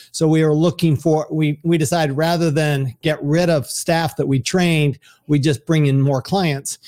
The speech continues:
And we went looking for a C P A firm to acquire. And the C P A firm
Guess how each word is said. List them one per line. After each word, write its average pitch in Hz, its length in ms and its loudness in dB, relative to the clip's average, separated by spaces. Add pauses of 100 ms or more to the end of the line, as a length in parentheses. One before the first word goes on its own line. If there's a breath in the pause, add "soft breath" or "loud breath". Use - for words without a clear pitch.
(280 loud breath)
And 147 300 0
we 147 100 2
went 147 220 0
looking 151 320 -2
for 143 160 -2
a 123 60 0
C 147 160 -2
P 160 160 -2
A 165 80 2
firm 139 400 0
to 139 140 -2
acquire. 143 760 0
And 143 400 0
the 123 60 -4
C 156 160 -2
P 165 160 0
A 151 40 0
firm 156 300 0